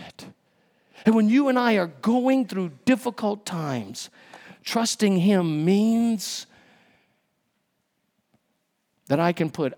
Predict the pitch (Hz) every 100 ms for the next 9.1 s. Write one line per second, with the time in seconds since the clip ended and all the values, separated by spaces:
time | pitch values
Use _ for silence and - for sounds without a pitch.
0 | - 156 165 - 156 143 139 - 147 127
1 | - 127 123 117 113 104 - - 135 123
2 | 123 120 120 110 101 123 143 185 180 -
3 | 101 98 - - - _ _ _ 104 104
4 | - 98 - 139 165 170 165 165 139 98
5 | 90 - _ _ _ _ - 151 139 127
6 | 104 117 139 139 139 127 - 117 113 110
7 | 117 107 110 104 101 113 110 104 98 101
8 | 127 127 123 120 - - 90 92 - -
9 | -